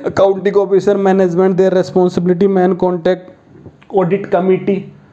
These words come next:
Audit committee के लिए कुछ criteria होते हैं, वो companies act में पढ़ेंगे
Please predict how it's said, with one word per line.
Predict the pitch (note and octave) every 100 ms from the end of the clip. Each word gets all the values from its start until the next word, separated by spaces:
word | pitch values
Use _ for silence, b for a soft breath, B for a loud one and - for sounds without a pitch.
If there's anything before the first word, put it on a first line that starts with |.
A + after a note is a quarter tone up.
| B -
Audit | E3+ E3+ G3
committee | - F#3+ F#3 G3
के | G3
लिए | F#3+
कुछ | F#3+ -
criteria | F3+ D#3 D#3+ E3 E3 F#3
होते | E3+ E3
हैं, | F#3+
वो | G3
companies | F#3 E3 E3+ F3+ F3
act | F3 F#3
में | F#3+
पढ़ेंगे | F3 D#3 F3 E3